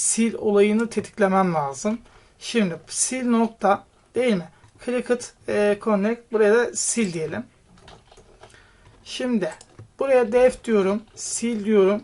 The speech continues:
ve self diyorum taşıyıcı bloğuyla. Şimdi I D'yi alıyorum arkadaşlar. Nasıl alacaktım I D'yi? Aynı şu şekilde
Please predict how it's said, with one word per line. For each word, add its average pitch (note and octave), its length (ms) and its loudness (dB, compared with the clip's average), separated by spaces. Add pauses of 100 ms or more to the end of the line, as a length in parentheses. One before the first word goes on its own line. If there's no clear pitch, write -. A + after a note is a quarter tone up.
(140)
ve A3 280 -2
self G#3 500 0
diyorum F#3+ 480 -2
taşıyıcı F3+ 520 -6
bloğuyla. E3 480 -4 (320)
Şimdi B3+ 300 -4
I G#3+ 360 4
D'yi B3+ 180 0
alıyorum A#3+ 360 4
arkadaşlar. E3 580 -6
Nasıl A3+ 240 -2
alacaktım E3 480 0 (180)
I D3 60 -14
D'yi? G#3 180 -2
Aynı G#3+ 340 0
şu - 120 -12
şekilde F#3 580 -6